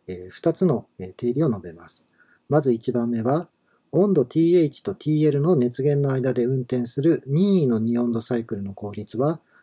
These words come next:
カルノーサイクルの効率を超えないというものです。また二番目は、カルノーサイクルの効率は、作業物質の種類には依存せず、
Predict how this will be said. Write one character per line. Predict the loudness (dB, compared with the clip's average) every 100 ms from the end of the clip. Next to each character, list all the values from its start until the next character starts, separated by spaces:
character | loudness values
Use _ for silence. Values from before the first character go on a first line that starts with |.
| _
カ | -2
ル | 2
ノ | 2 0
ー |
サ | 0 0
イ | 0 -4 _ _
ク | -2 0
ル | 2
の | 0
効 | 0 0 0
率 | -2 -8
を | -10
超 | -8
え | -4
な | -2
い | -4 _ -6
と | -4
い |
う | -4
も | -6
の | -16
で | -18
す。 | -20 _ _ _ _ _ _ _ _ -6
ま |
た | -2
二 | 2 2
番 | 2 2
目 | 2
は、 | 0 -2 -6 _ _ _ _
カ | -4
ル | 0 2
ノ | 2
ー |
サ | 0 -2
イ | 0
ク |
ル | 0
の | 0
効 | -2 -4
率 | -4 -6 -2
は、 | -2 -2 -8 _ _
作 | -8 -2 2
業 | 4
物 | 4 0
質 | -2
の | -2
種 | 0 0
類 | 2
に | 2
は | 0
依 | 0
存 | -2 -6
せ | -6 -10
ず、 | -12